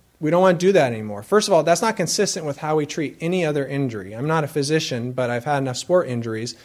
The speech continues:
that you injure something and you stay off it for a while, and then you start to get some motion back into it in physical therapy and get it working out again. And the brain's kinda the same way. You wanna stay off it during that acute period,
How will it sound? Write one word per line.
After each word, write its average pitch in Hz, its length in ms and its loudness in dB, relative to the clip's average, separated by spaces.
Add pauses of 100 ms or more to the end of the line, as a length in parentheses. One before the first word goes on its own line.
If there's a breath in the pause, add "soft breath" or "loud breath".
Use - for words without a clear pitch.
(160 loud breath)
that 135 120 -2
you 139 160 0
injure 185 280 0
something 131 600 -4 (240 loud breath)
and 135 200 -2
you 135 80 0
stay 156 200 2
off 143 220 4
it 170 40 -6
for - 180 -4
a 143 80 4
while, 139 340 2
and 151 80 -2
then 135 100 -2
you 135 80 -2
start 131 240 -4
to 139 60 -8
get 135 140 -4
some 135 160 -6
motion 127 320 -4
back 131 240 -2
into 135 260 -6
it - 20 -2
in 135 100 -4
physical 131 380 -8
therapy 123 460 -16
and 123 100 -18
get 120 100 -18
it 117 100 -20
working 123 320 -18
out 165 220 -2
again. 110 320 -10 (400 soft breath)
And 147 180 0
the 147 40 0
brain's 175 340 2
kinda 170 240 2
the 151 60 -2
same 156 280 -2
way. 170 200 2
You 123 120 -2
wanna 139 200 -2
stay 180 240 0
off 175 320 4
it 143 120 -4
during 139 200 -4
that 131 160 -4
acute 147 360 -6
period, 131 560 0